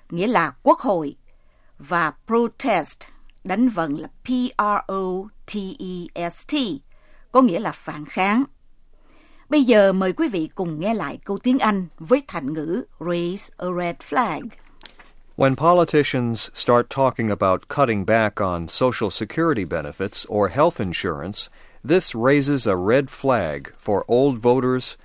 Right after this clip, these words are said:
Speaker 2: who flood the Congress and White House with angry letters of protest.
Speaker 1: Cũng tại cuộc điều trần vừa kể,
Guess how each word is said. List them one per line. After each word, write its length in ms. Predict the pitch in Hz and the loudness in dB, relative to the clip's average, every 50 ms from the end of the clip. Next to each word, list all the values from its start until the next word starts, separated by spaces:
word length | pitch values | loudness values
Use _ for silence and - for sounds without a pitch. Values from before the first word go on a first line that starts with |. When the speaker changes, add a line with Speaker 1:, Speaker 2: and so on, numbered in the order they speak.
| - - - - | -20 -20 -8 -4
Speaker 2:
who 140 | 120 117 | -2 -2
flood 380 | 104 - - - 151 165 165 151 | -2 -4 -2 2 2 2 4 2
the 100 | 147 139 | 0 0
Congress 600 | - - 139 139 139 135 127 131 131 - - - | 0 0 0 0 0 0 0 -2 -2 -2 -4 -6
and 200 | - 110 107 104 | -6 -4 -4 -2
White 280 | 98 107 120 135 123 98 | 0 2 2 2 0 -2
House 380 | 78 73 73 73 - - - - _ - - - - | -6 -6 -6 -6 -8 -10 -12 -14 _ -20 -20 -6 -4
with 180 | 101 98 - - - | -4 -4 -4 -6 -6
angry 460 | 113 120 131 135 139 135 139 139 135 | -4 -2 0 0 0 0 0 0 0
letters 460 | 120 113 110 113 117 117 120 107 123 | 2 2 2 2 2 0 0 -2 -2
of 60 | 117 107 - - | -4 -6 -4 -2
protest. 600 | - 110 98 82 - 87 76 60 - - - - - - _ _ _ _ - - - - - - - _ _ - - | -2 0 0 -2 -4 -6 -8 -8 -8 -12 -14 -16 -18 -20 _ _ _ _ -20 -20 -20 -20 -20 -20 -20 _ _ -6 -2
Speaker 1:
Cũng 240 | - 196 185 226 285 | 0 2 4 4 4
tại 200 | - 233 190 180 | 4 4 4 4
cuộc 260 | - - 190 180 - | 2 0 0 0 0
điều 200 | - 196 185 175 | 0 0 0 0
trần 300 | 147 - 185 180 170 165 | 0 0 0 0 0 0
vừa 180 | 147 175 175 160 | 0 0 -2 -2
kể, 480 | - - 165 160 151 151 170 233 262 | -2 -2 -4 -4 -2 0 0 0 -2